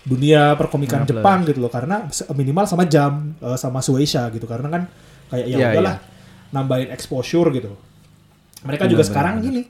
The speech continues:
Speaker 1: eh, saya nggak tahu kalau yang publisher lain, tapi kalau Shueisha itu komik Jump ya, yang, yang Jump kalau nggak salah beberapa, eh, komik Jump mereka, eh, rilis digital itu seminggu setelahnya.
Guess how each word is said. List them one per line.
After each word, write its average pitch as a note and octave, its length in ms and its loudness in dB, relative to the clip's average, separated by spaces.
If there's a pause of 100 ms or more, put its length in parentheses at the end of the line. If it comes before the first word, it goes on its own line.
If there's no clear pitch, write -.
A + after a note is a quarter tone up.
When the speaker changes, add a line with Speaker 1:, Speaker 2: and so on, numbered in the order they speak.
(140)
Speaker 1:
eh, E3 600 4
saya F3+ 200 0
nggak F3+ 200 0
tahu D#3 180 0
kalau D3+ 180 0
yang C#3 220 -4 (380)
publisher C#3 420 -2
lain, A2+ 260 -8
tapi F3+ 160 -10
kalau E3+ 180 0
Shueisha D3 540 0
itu G3 380 -6 (1300)
komik E3+ 460 -2 (540)
Jump D3 520 0
ya, C#3+ 120 0
yang, C#3 260 -2
yang D3+ 300 2
Jump D3 300 -2
kalau E3 100 -4
nggak B2+ 120 -6
salah B2 120 -6
beberapa, A#2 400 -6 (320)
eh, A#2+ 160 -8
komik B2 280 -10
Jump B2 240 -6
mereka, A#2 520 -4 (680)
eh, D#3+ 360 4
rilis D#3+ 360 4
digital D3 440 0
itu E3+ 100 -2
seminggu D#3 540 2 (440)
setelahnya. D3+ 720 -4